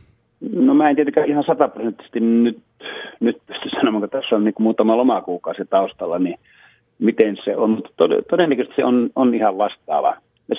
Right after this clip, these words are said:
saadaan samanlainen otteluanalyysi edellisen vastu-, vastustajan edellisistä peleistä.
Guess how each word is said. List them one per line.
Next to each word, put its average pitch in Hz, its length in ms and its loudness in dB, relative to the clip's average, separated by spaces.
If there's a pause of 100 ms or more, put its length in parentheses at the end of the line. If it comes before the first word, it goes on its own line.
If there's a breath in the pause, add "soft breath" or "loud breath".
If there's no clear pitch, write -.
saadaan 127 260 0
samanlainen 120 440 2
otteluanalyysi 104 960 -2
edellisen 107 440 2
vastu-, - 640 -6
vastustajan 101 480 0
edellisistä 101 640 -4
peleistä. - 640 -4